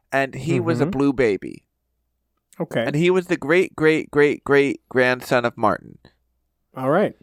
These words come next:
Speaker 1: So maternity doctors got, like, fucked up seeing the baby 'cause they're like, "He's gonna die." They
Speaker 2: Oh, 'cause they hadn't been blue in a long, oh, God, yes, they tried to start his heart and everything. Oh, this poor fucking baby.
Speaker 1: So they called his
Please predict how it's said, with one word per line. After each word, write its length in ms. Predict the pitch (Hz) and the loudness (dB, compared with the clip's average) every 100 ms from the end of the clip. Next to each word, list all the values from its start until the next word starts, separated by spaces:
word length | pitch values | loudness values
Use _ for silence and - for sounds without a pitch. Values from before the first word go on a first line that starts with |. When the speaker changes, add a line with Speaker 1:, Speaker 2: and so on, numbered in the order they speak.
| _ | _
Speaker 1:
So 420 | - 156 151 151 | 0 4 4 2
maternity 600 | - 143 151 185 214 214 185 | -2 -6 -2 0 0 0 2
doctors 640 | 151 143 - 139 135 131 | 2 2 0 0 0 -2
got, 300 | - 120 - | 0 0 0
like, 220 | 123 113 | -2 -4
fucked 480 | - _ 165 147 - | -6 _ 0 0 0
up 240 | 147 117 - | 0 0 -4
seeing 400 | - 135 131 131 | -6 -2 -2 -4
the 80 | 120 | -2
baby 400 | 117 120 139 151 | 2 2 0 -2
'cause 160 | 135 | -2
they're 160 | 123 120 | 0 2
like, 200 | 123 120 | 2 0
"He's 140 | 247 | -2
gonna 280 | - 240 208 | 2 4 4
die." 680 | 165 254 277 240 160 135 120 - _ - | 2 4 6 6 6 4 0 -10 _ -4
They 160 | 151 - | -2 0
Speaker 2:
Oh, 80 | 147 | 0
'cause 220 | - 143 | 2 2
they 100 | 170 | 2
hadn't 220 | 170 151 | 2 2
been 140 | 143 139 | 0 2
blue 180 | 143 151 | 2 4
in 60 | |
a 20 | 143 | 4
long, 180 | 147 - | 2 0
oh, 320 | 196 240 254 | 2 4 4
God, 380 | 185 233 262 220 | 4 4 4 4
yes, 200 | 233 254 | 4 4
they 140 | 254 | 2
tried 240 | 220 330 277 | 2 4 2
to 80 | 247 | 0
start 240 | - 202 | 0 0
his 100 | 233 | -2
heart 380 | - 160 233 220 | 2 4 4 2
and 80 | 208 | -2
everything. 320 | 220 233 226 | 0 2 2
Oh, 120 | 185 | 2
this 120 | 151 | 0
poor 200 | - - | -6 -8
fucking 300 | 233 185 - | -6 -6 -6
baby. 180 | - 196 190 | 0 0 2
Speaker 1:
So 320 | 165 160 156 | 2 2 0
they 160 | 151 156 | -2 -2
called 340 | - 160 170 | 0 0 2
his 180 | 190 202 | 2 -2